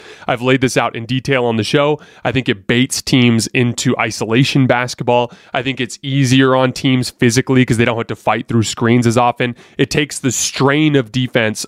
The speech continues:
off of the physica-, the physical elements and puts it on your brain. As long as you're focused and paying attention and you're communicating with your teammates,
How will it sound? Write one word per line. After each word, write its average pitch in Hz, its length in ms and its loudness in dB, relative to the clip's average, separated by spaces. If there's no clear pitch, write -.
off 127 420 0
of 117 140 -4
the 113 180 2
physica-, 135 540 -2
the 123 160 -10
physical 139 420 0
elements 117 440 0
and 208 80 2
puts 254 200 0
it 208 40 -4
on 185 140 -4
your 151 120 2
brain. 117 440 0
As 117 140 -10
long 147 160 4
as 135 100 0
you're 139 220 4
focused 151 480 0
and 127 100 -4
paying 139 240 0
attention 135 460 -2
and 117 60 -2
you're 113 100 2
communicating 139 600 2
with 117 140 -4
your 113 80 -2
teammates, 151 480 0